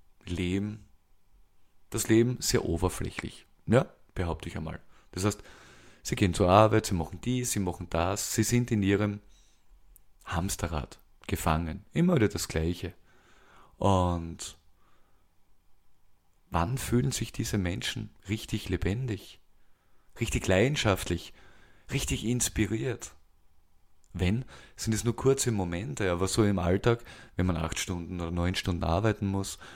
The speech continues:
wenn man sich um die Familie kümmern muss, wenn man dieses und jenes erledigen muss, wenn man sich immer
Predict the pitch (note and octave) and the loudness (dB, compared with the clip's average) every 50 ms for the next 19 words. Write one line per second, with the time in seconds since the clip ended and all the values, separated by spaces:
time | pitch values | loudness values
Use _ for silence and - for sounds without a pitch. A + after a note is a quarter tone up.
0 | - - - - F2 F2+ E2+ - F#2+ - - F2+ F2 - - - F#2+ F2 F2+ G#2 | -20 -14 -8 -4 -4 -4 -2 -4 -4 -4 -4 -6 -6 -6 -4 -2 0 2 2 2
1 | A#2 A#2+ A2 G#2 - - G2+ F#2 F#2 F#2+ G2 F#2+ F#2 F#2+ - - - - - - | 2 2 0 0 0 -4 -4 -4 -2 -4 -2 -2 -4 -4 -6 -8 -14 -20 -20 -20
2 | - - - - F#2+ F#2+ G2 - - A2+ B2 C3 - B2 A2+ A2+ G#2+ G2 G2 G2 | -20 -12 -6 -4 0 0 -2 0 0 -2 -2 -2 -2 -4 -2 0 0 0 2 2
3 | F#2+ G2 G#2+ G2+ - F#2 F2+ F#2 G2 G#2+ A2+ A#2+ A2 G#2+ G2+ G2+ G2+ G2 - - | 2 2 0 -2 -2 -2 0 2 0 2 2 0 -2 0 -2 -2 -2 -2 -4 -8
4 | - - - - - - _ _ - F#2 F2+ E2+ F2 F2 E2+ E2+ - - - - | -10 -14 -20 -20 -20 -20 _ _ -6 -4 -2 0 0 0 -2 -2 -6 -12 -20 -20
5 | - - - - - F#2 - F#2 F2 E2+ F2 F2+ E2+ - | -20 -20 -14 -8 -6 -4 0 0 2 4 4 2 2 0